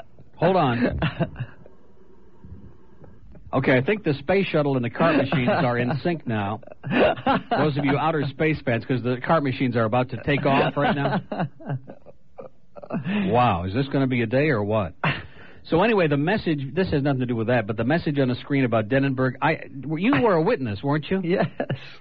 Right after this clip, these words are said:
Speaker 1: He said to me, "Monday or Tuesday, would you like the food?" I said, "It can't be Tuesday 'cause I go to my mother's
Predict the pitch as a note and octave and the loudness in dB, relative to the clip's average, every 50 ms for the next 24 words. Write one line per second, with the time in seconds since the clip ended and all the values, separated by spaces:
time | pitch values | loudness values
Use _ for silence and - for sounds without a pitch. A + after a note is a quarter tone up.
0 | - - - - - - - F#3 F3 - - A#3 B3+ C4 A3 G#3 F#3 D3+ C#3+ C3+ | -20 -18 -16 -14 -8 -2 0 0 0 0 2 2 2 2 2 2 2 2 2 2
1 | C3+ C3+ C#3 C3+ C#3 - - - B2 C3+ F#3 A#3+ C4 B3 A#3+ B3 A#3 A#3 - D#3+ | 2 2 0 0 0 0 2 2 2 2 2 2 2 2 2 2 2 0 0 0
2 | E3 E3 D#3+ D#3+ - - G#3+ G#3 F#3 C#3+ A2 G#2 G2 F2 D#2+ C#2+ - - - - | -2 -2 -2 -4 -4 -2 -2 0 0 -2 -2 -4 -4 -4 -6 -8 -12 -16 -20 -20
3 | - - - A#2+ A#2+ B2 B2+ C3 C#3 C3+ C3+ - A2+ - C#3+ B2 A#2+ B2+ C3 C3 | -14 -8 -4 -2 2 4 4 4 4 4 2 -2 -2 0 0 2 2 2 2 2
4 | E3+ D3+ D3+ C#3 - G#3+ A#3+ B3+ - A3+ F#3+ - - G#3 G#3 F#3+ D#3 C#3 B2 B2+ | 0 0 0 0 2 0 0 2 0 0 -2 0 0 0 2 2 2 2 2 2
5 | C3 B2 C#3 C3+ D#3+ F3+ F3 E3 D#3 C#3+ C#3 D3 E3 F3+ E3 D#3+ D3 C3+ C#3 | 2 2 2 4 2 2 2 2 2 2 2 2 2 2 2 0 -2 -2 -4